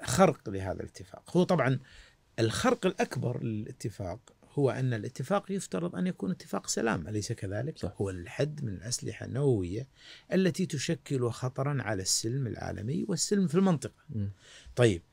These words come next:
Speaker 1: صار الاتفاق، صار، صار تغول حربي وليس تغول سلام من قبل إيران في المنطقة.
Speaker 2: مم.
Speaker 1: آه، أوباما أطلق يدها، أعطاهم كاش، مليارات كاش، وأطلق يدهم في العراق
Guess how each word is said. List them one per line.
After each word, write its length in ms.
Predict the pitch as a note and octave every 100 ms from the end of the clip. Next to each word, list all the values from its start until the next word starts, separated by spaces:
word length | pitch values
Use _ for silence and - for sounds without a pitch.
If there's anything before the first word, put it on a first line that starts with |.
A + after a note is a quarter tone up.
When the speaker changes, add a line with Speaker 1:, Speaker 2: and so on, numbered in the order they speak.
| _ _
Speaker 1:
صار 260 | - E3+ B3+
الاتفاق، 540 | A#3+ A#3 - B2+ C3 -
صار، 460 | - - G#3+ F3+ - _ _ _ _ _
صار 220 | - E3
تغول 800 | D#3+ F#3+ F3+ C4+ A3+ F#3 G3+ G#3 - _ _ _
حربي 680 | - - A3+ A#3 B2+ B2 E3 - _ _ _ _ -
وليس 280 | C3 A#3 B3
تغول 580 | G#3+ G#3 D#3+ E3 D3 A#2+
سلام 360 | - A#2 A2+
من 80 | A2+
قبل 300 | A#2 B2+ A2+
إيران 240 | G2+ A2 C3+
في 60 |
المنطقة. 400 | A2+ F2+ - - _ _ _ _ -
Speaker 2:
مم. 220 | A2+ G#2+ -
Speaker 1:
آه، 80 | - -
أوباما 540 | - G#2+ D#3+ A3 G#3+
أطلق 260 | - G3 -
يدها، 380 | B2+ G2+ G#2+ G#2+
أعطاهم 340 | B2+ F3+ B2+
كاش، 580 | G#2 B2+ C#3+ D#3 - - _ _ _ -
مليارات 540 | A#2+ A2+ B2 G#2+ -
كاش، 540 | - G2+ A#2+ C3+ - _ _ _ _ _ -
وأطلق 400 | E3 G3+ F#3 C#3
يدهم 280 | C3 G#2+ G#2
في 100 | G#2
العراق 400 | G2 G#2 C3